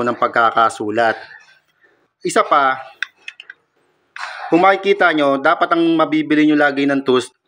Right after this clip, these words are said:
nakalagay kung saan siya gawa. Gaya nito, made in China.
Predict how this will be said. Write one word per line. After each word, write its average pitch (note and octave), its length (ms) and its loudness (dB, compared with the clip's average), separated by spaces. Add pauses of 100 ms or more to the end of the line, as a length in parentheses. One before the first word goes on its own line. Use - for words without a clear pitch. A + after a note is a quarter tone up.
nakalagay C#3+ 480 2
kung C#3+ 140 -2
saan C3+ 260 0
siya A#2+ 160 -2
gawa. B2 320 4 (460)
Gaya B2 260 0
nito, B2+ 560 0
made C3+ 240 0
in C3 160 0
China. A#2+ 560 0